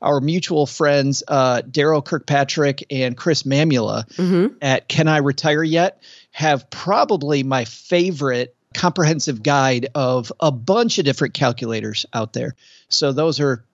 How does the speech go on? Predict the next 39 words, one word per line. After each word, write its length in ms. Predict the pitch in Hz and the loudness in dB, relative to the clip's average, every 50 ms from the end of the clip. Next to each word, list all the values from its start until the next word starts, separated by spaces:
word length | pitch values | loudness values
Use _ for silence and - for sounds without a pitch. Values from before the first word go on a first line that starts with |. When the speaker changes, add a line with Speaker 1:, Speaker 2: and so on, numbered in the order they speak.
| _ _ | _ _
Speaker 1:
those 180 | - 160 147 127 | -2 -2 0 0
are 80 | 147 | -2
two. 360 | 139 - 151 151 165 175 180 _ - | -4 -2 0 0 0 0 -2 _ -2
I 100 | 131 139 | 0 0
like 460 | 151 160 156 151 143 139 - - - _ _ _ _ _ _ _ | 2 2 2 0 0 -2 -6 -12 -20 _ _ _ _ _ _ _
Steve 400 | - - - - 185 175 165 143 | -8 -6 -4 -4 -2 -2 -2 -2
Chen's 420 | - - - 165 160 165 170 - 156 | -2 0 2 2 2 2 2 0 0
enough 440 | 139 131 131 131 131 127 - - _ _ _ _ _ _ _ | 0 2 2 0 0 -2 -4 -8 _ _ _ _ _ _ _
that 180 | - 147 113 135 | -4 -4 0 0
we 140 | 156 165 151 | 0 0 2
got 220 | 156 147 135 131 | 2 0 0 0
behind 420 | 139 143 135 139 143 143 139 135 | 0 -2 0 0 0 0 0 2
it 160 | 156 151 147 - | 0 0 0 -2
and 160 | 143 131 131 | -4 -2 0
made 160 | 135 139 131 | 0 0 0
it 100 | 123 123 | 0 0
ours. 520 | 131 151 151 117 110 117 135 - - - - _ _ _ _ _ _ - | 2 2 2 0 0 -2 -2 -4 -6 -8 -10 _ _ _ _ _ _ -2
But 120 | 160 156 | 0 2
I 140 | 156 143 147 | 2 2 2
also 420 | 147 151 147 - - 165 139 131 | 2 2 0 0 0 0 0 0
really 340 | 120 135 147 143 135 135 127 | 0 0 0 0 0 0 -2
love 500 | 120 123 127 127 123 123 117 117 - - - - | 0 0 2 2 2 0 -2 -6 -10 -16 -12 -6
Darrow 360 | 135 135 131 127 131 123 123 | -2 0 2 2 2 2 0
and 160 | 120 120 120 | 0 -2 -4
Chris's 420 | - - 135 127 - 135 117 - | -2 -2 0 0 0 -2 -2 -2
list. 340 | 120 117 113 110 - - - _ _ _ _ _ _ | -2 -4 -4 -4 -6 -8 -8 _ _ _ _ _ _
Speaker 2:
Fantastic. 680 | _ 196 180 175 175 - - 156 180 - - 160 - | _ -2 0 0 -2 -2 -2 -2 -2 -2 -4 -8 -8
And 120 | 147 147 170 | -6 -4 -2
we 100 | 196 190 | -2 0
will 80 | 185 | 0
link 180 | 180 185 185 180 | 0 -2 -2 -4
to 80 | - - | -4 -4
all 180 | - 165 190 202 | -2 -2 0 0
of 80 | 185 147 | -2 -4
those 260 | 143 135 131 131 - - | -6 -6 -6 -8 -10 -8
in 380 | - 156 147 143 147 143 143 - | -6 -4 -4 -2 -4 -4 -6 -8
the 120 | - 147 139 | -8 -8 -4
show 180 | - - 175 | 0 0 0
notes. 440 | 156 117 107 107 - - - - - | 0 0 -4 -8 -10 -10 -10 -10 -10